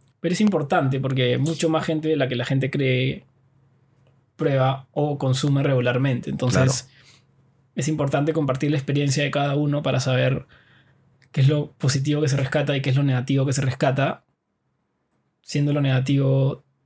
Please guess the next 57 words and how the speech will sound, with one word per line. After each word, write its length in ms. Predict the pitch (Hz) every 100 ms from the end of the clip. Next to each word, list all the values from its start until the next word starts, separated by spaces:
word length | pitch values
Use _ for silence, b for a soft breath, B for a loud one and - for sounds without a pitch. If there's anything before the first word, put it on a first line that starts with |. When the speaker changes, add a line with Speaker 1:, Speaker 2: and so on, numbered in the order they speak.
| _ _ _ _ _ _ _ _ _
Speaker 1:
cuando 220 | - 135 127
la 100 | 123
gente 360 | 127 135 131 - -
se 160 | -
vuelve 640 | 127 127 131 127 120 120 131
demasiado 420 | 131 123 - 139
dependiente 540 | 143 139 139 139 135 139
y 120 | 131
quiere 180 | 135 131
estar 320 | 131 135 131
en 80 | 131
esta 340 | 131 139 131
sensación 600 | 135 127 123 - 131 127
de 380 | 127 120 127 131 B B B B B -
Speaker 2:
De 140 | 139
Speaker 1:
no 100 | 143
me, 80 | 147
Speaker 2:
desconexión 240 | 151 151
Speaker 1:
de 60 | 143
no 120 | 180
me 80 | 190
Speaker 2:
con 80 | 196
Speaker 1:
importa 220 | 196 185
nada 400 | 190 180 180 185
y 80 | 165
de 60 | 143
no 120 | 147
pensar, 500 | 147 135 147 131 -
porque 200 | - 127
básicamente, 460 | 123 131 131 131 131
o 60 | 135
sea, 160 | 143
de, 220 | 131 131 - b b
o 120 | 147
pe-, 120 | 143 -
no, 300 | - 254 147
sí, 180 | - 170
sí 140 | -
te, 140 | 170 175
sí 160 | -
te 80 | 175
hace 100 | 180
pensar, 300 | 156 131 127 135
tiene 160 | 175
dos 120 | 170
lados, 260 | 165 143 127
¿no? 100 | 139
La 60 | 139
marihuana, 300 | 131 131 127
a 40 |
veces 120 | 139
no 100 | 147
piensas 300 | 160 147 160
y 40 | 135
estás 280 | 139 131
como 180 | - 143
que 180 | 139